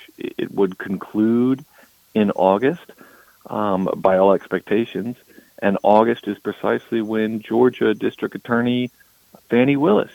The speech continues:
intends to start her criminal trial against Trump. And this is in, in addition to the five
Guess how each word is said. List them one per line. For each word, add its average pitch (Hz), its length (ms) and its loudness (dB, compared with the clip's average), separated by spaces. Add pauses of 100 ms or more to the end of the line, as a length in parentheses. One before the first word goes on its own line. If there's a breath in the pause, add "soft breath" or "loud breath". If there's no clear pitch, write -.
intends 110 400 -6
to 104 100 -10 (100)
start 139 280 2
her 220 180 2
criminal 98 360 -6
trial 87 540 -6
against 92 320 -12
Trump. - 300 -12 (140)
And 98 120 -4
this 110 120 -4
is 113 100 -10
in, 120 100 0
in 127 180 2
addition 139 480 -2
to 98 100 -6
the 92 120 -6
five 110 500 2